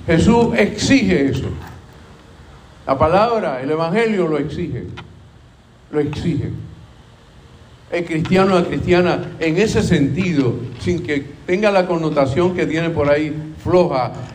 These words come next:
el cristiano, la cristiana tiene que ser inteligente.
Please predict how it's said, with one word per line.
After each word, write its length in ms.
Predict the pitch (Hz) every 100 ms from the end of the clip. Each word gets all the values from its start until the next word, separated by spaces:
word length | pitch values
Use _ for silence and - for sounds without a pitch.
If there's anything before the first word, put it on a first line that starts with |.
| -
el 240 | 180 170
cristiano, 460 | 160 139 131 196 220
la 120 | 185
cristiana 500 | 156 147 160 196 180
tiene 300 | 156 170 180
que 100 | 156
ser 220 | 135 180
inteligente. 800 | 180 - 143 120 101 127 120 -